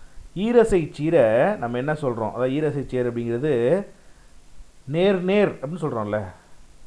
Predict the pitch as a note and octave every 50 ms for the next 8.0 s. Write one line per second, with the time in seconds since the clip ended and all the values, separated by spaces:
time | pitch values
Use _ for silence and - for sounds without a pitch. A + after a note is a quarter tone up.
0 | - - G#2 A2 B2+ D3+ F3+ G3 G3+ G3+ F3+ D#3 D3+ D#3 G#3+ B3+ A#3 F#3+ F3+ A#2
1 | C3+ D3 D3+ C#3 C3 A#2+ A2+ - C#3 A#2+ G#2+ - - - - - - - - -
2 | - - - - - - - - - E3 F#3+ A3 B3 C4+ C4+ B3+ A#3 G#3 G#3+ A3
3 | A3+ A#3 G#3 F3+ F3+ F3 D#3+ B2+ B2 B2+ B2+ B2+ B2+ - - - D#3 F#3+ C4 C#4+
4 | C4+ A#3 F3+ D#3 C3+ - D3 B2+ A#2 A#2 - - - - - - - E3+ E3+ E3+
5 | F3+ F#3 A#3+ B3+ A#3+ - F#3+ E3+ D#3 C3+ B2+ C#3+ D3+ D#3+ F3 F3 F3 - - -
6 | - - - - - - - - - _ - - - - - - D#3+ F#3 G#3+ A#3
7 | B3 B3 G#3+ G#3+ F3 D3 B2 A#2 - - F#3+ G3 E3+ C3 A2+ F#2+ - F#2 -